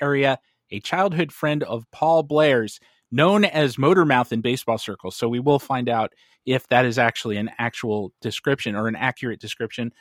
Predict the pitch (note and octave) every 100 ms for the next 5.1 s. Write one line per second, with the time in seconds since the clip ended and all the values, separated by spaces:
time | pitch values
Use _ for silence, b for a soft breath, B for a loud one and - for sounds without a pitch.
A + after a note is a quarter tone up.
0 | b b B2 B2+ - A#2+ B2 A#2 A#2 _
1 | _ - A#2 A#2 A#2 A2+ - - A#2+ A2
2 | - D3+ D#3 - C3 B2+ C3 - C#3 B2
3 | B2 B2+ - A#2+ - A#2+ A#2 C3 B2 -
4 | D3+ D#3 D3+ C3 C3 B2 B2 A#2 A#2+ A#2+